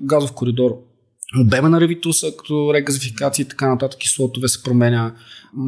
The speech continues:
начина на поведение на, а, Газпром като, а, основен доставчик за Европа може да се промени.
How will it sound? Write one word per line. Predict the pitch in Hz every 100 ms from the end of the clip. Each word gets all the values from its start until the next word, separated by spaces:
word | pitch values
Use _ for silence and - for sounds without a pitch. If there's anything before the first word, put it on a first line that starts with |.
| 127 120 123
начина | 135 139 151 - 180
на | 175
поведение | 170 165 151 160 160 156
на, | 151
а, | 151 147 143 139 143 143 143 139 135 135 135 139 147 151 -
Газпром | 135 147 147 135 131
като, | - - 131 131 127 - - 160
а, | 131 127 127 131 135
основен | 135 - 131 127
доставчик | 123 - 127 - 120
за |
Европа | 120 120 120
може | 117 113 107
да |
се | -
промени. | 117 113 113